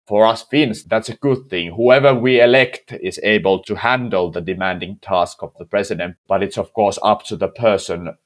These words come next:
what everyone thinks is the best one to do it. But nothing bad will happen if any one of these will be elected. So they have a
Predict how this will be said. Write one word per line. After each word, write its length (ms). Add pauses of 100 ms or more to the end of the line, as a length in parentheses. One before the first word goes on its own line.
what 200
everyone 460
thinks 320
is 160
the 80
best 380
one 180
to 80
do 240
it. 260
But 200 (100)
nothing 340
bad 280
will 120
happen 460
if 140 (200)
any 220
one 200
of 140
these 280
will 140
be 220
elected. 480
So 140
they 160
have 220
a 280